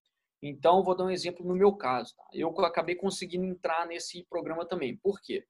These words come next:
Porque como autônomo, eu sou autônomo fazendo... Eu, eu, eu presto um serviço pro Uber, pro Menulog, né, pra essas, ah, esses aplicativos de entrega.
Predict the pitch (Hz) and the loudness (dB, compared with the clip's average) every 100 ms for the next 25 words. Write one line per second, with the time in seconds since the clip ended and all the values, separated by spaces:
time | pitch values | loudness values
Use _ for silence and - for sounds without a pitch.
0 | _ _ _ - 147 - 202 254 247 - | _ _ _ -10 -10 0 4 4 4 0
1 | - _ _ _ - 160 151 175 208 147 | -4 _ _ _ 4 4 4 4 6 6
2 | 113 - - - 165 190 175 170 190 214 | 0 -10 -14 -2 0 0 -2 0 -2 -2
3 | 196 180 156 165 180 - _ _ - 143 | -2 -2 -2 -4 -4 -6 _ _ 2 4
4 | 139 156 - 139 180 208 226 - 190 143 | 6 6 4 8 6 6 0 -2 -2 0
5 | 170 196 196 196 160 147 196 196 202 - | -2 0 -2 -2 -2 2 4 6 6 4
6 | _ _ _ _ - 156 156 147 139 160 | _ _ _ _ -8 -4 -2 2 4 6
7 | 170 170 - _ _ _ 147 135 143 135 | 4 -2 -20 _ _ _ -6 -2 -2 -4
8 | 135 - - _ - 143 135 131 131 131 | -8 -10 -12 _ -4 2 4 4 2 -2
9 | 139 151 - 156 151 - 147 147 151 123 | -4 -4 -4 0 0 0 -8 -6 -6 -6
10 | 87 - | -8 -8